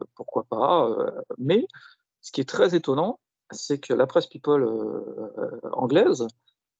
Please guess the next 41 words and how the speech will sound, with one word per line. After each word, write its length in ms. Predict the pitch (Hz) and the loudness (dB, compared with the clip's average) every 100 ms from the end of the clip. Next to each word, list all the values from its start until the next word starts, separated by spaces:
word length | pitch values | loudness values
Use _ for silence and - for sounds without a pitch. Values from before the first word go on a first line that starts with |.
| _ _ | _ _
dit, 140 | 170 | 0
voilà, 320 | 208 170 151 - | 6 6 6 0
on 120 | 147 | -2
a 80 | 208 | 0
les 80 | 208 | 0
photos 400 | - 160 170 160 | 0 2 2 0
sous 120 | 143 | 0
la 80 | 127 | 2
main, 160 | 123 - _ _ _ _ _ _ _ 123 | 0 -4 _ _ _ _ _ _ _ -2
mais, 300 | 139 180 240 - _ _ | 2 4 2 -4 _ _
euh, 320 | 120 120 117 - | 6 6 4 0
on 60 | |
ne 40 | 127 | -2
sait 160 | 147 | 0
pas 80 | 143 | 0
encore 280 | 170 196 190 | 2 2 0
si 120 | - | -2
on 80 | 135 | 0
peut 120 | 165 | 2
les 100 | 160 | 2
diffuser 360 | 127 127 127 160 | -2 -10 0 2
ou 100 | 139 | 2
pas. 220 | - - _ _ _ _ | -2 -6 _ _ _ _
Parce 260 | - 113 - | -4 -4 -6
que, 240 | - 143 | 0 2
alors, 180 | 156 123 - | 4 2 0
ils 100 | 139 | -6
disent 140 | 196 | -4
pas 160 | 294 320 | -4 -4
si 220 | - - | -6 -8
c'est 180 | - 170 | 0 0
parce 220 | - - | 0 -2
qu'elles 200 | 139 123 | -2 -2
sont 140 | - | -2
classées 400 | 123 127 - 262 - _ _ _ _ _ _ _ _ | -2 0 2 0 0 _ _ _ _ _ _ _ _
ou 260 | 226 277 - _ _ | 6 6 2 _ _
si 220 | - - | -10 -6
c'est 240 | 151 226 269 | 2 2 4
parce 220 | 151 139 | 0 0
que, 400 | - 170 226 277 - | 4 6 8 4 2
euh, 800 | 120 120 120 117 117 117 113 - | 2 4 2 0 0 0 -2 -4